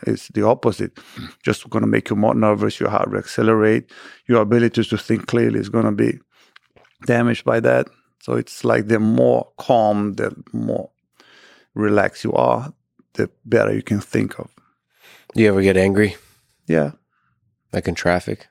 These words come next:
Speaker 1: <laughs>
Speaker 2: Do you ever, do you ever get, like, not calm, just like you're screaming?
Speaker 1: Not, not in a screaming sit-, no.
Speaker 2: But just angry.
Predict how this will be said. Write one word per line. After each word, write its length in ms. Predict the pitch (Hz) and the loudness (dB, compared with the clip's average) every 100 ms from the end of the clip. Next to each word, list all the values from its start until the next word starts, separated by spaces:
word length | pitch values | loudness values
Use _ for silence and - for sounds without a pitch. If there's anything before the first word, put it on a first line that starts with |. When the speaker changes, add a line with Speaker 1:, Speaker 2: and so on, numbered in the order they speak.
| _ | _
Speaker 1:
<laughs> 360 | _ - - - 170 - - - | _ -14 -6 -2 -2 -2 -10 -2
Speaker 2:
Do 60 | 101 | 0
you 20 | |
ever, 140 | 110 117 | 0 2
do 40 | |
you 120 | 107 | 2
ever 100 | 110 | 2
get, 220 | 101 110 98 | 2 2 2
like, 320 | 87 85 - | 0 0 -2
not 320 | 90 87 - | -2 0 -2
calm, 380 | - 92 92 95 | -2 0 0 -4
just 220 | - - | -10 -6
like 160 | 82 78 | -4 -4
you're 100 | 78 | -6
screaming? 520 | - - 82 90 101 _ _ _ _ - | -6 -4 -4 -2 -6 _ _ _ _ -4
Speaker 1:
Not, 420 | 170 156 - - | 2 2 0 -4
not 240 | 90 127 123 | 0 2 2
in 80 | 110 | 0
a 80 | |
screaming 460 | 104 - 101 98 101 | -2 -2 -2 -2 -4
sit-, 220 | - - - - - 98 | -6 -10 -10 -18 -16 -10
no. 300 | 110 98 - _ _ _ - | -8 -8 -10 _ _ _ -8
Speaker 2:
But 120 | 87 | -4
just 180 | 87 - | -4 -2
angry. 440 | 82 80 82 78 | -2 -2 -4 -6